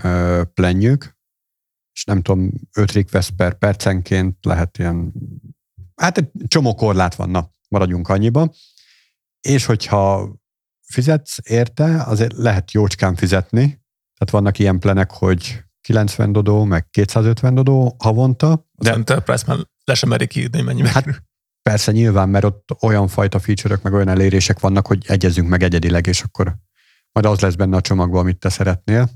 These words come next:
Speaker 1: Az nyilván valószínűleg drágább is lesz. De gyakorlatilag ez ilyen szempontból, hát azoknak, akik ilyen shady kódokkal dolgoznak, mint tudom, egy security cen-, centerbe, ez egy tök jó laborgép lehet.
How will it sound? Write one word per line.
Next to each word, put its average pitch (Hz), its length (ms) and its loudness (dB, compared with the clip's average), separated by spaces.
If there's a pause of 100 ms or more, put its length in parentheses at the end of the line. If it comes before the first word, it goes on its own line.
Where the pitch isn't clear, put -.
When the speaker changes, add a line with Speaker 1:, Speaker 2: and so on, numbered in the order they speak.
Speaker 1:
Az 98 300 -2
nyilván 95 320 2
valószínűleg 90 460 0
drágább 87 420 0
is 85 140 -2
lesz. 127 300 0 (360)
De 123 100 0
gyakorlatilag 139 540 2
ez 117 220 -4 (280)
ilyen 117 200 2
szempontból, 110 800 0 (540)
hát - 200 -4
azoknak, 123 460 0
akik 104 300 -2
ilyen 101 140 2
shady 110 280 0
kódokkal 104 500 0
dolgoznak, 95 500 0
mint 92 120 -2
tudom, 95 160 -2
egy - 60 -8
security 98 320 -2 (100)
cen-, 98 300 -2
centerbe, 110 600 0 (380)
ez 113 160 2
egy 110 140 0
tök - 260 -2
jó 98 360 0
laborgép 85 640 -2
lehet. 80 440 -4